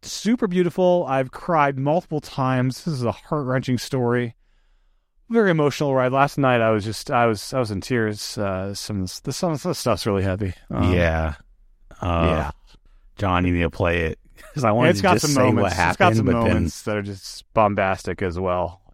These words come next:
Speaker 2: But the story is so good. Like, the writing, like, how did they write that in? Like, that part that you're talking
Speaker 1: Mm-hmm.
Speaker 2: about. Like, how did we
Speaker 1: Yeah.
Speaker 2: not see?
Speaker 1: Yeah, John, after Last of Us, uh,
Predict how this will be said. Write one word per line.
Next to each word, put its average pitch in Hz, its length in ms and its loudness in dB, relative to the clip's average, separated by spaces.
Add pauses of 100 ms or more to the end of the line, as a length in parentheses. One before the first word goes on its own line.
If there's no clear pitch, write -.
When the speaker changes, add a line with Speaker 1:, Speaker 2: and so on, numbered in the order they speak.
(400)
Speaker 2:
But 120 160 0
the 123 100 0
story 131 460 0
is 98 80 -4
so 120 300 2
good. 107 220 2
Like, 95 160 0
the 95 120 0
writing, 110 440 0
like, 87 200 -2
how 101 240 2
did 107 160 -2
they 95 120 -2
write 90 320 0
that 82 220 0
in? 80 260 -4 (140)
Like, 90 120 -6
that 76 180 0
part 87 220 -2
that 82 100 -4
you're 80 100 -2
talking 82 300 -2
Speaker 1:
Mm-hmm. 82 100 2
Speaker 2:
about. 73 340 -2
Like, 80 260 0
how 87 160 2
did 85 200 -4
we 87 140 2
Speaker 1:
Yeah. 82 260 -2 (880)
Speaker 2:
not 78 300 -4
see? 80 540 -2 (640)
Speaker 1:
Yeah, 104 160 0
John, 131 300 0
after 131 280 0
Last 113 340 0
of 120 80 -2
Us, - 460 -8
uh, 104 380 -4